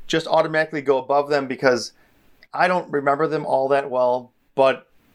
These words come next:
at least there was a vision there. Do I like the vision? No, but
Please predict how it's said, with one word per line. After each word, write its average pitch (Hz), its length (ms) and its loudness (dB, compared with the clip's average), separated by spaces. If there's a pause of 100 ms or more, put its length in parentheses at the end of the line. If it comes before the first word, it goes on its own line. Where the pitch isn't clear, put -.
(220)
at 143 160 2
least 170 460 0
there 139 120 6
was 127 140 0
a 120 60 -8
vision 135 420 0
there. 139 440 0 (800)
Do 143 140 -2
I 139 80 4
like 135 220 -2
the 156 80 -2
vision? 170 440 -2 (180)
No, 127 320 0
but - 320 -4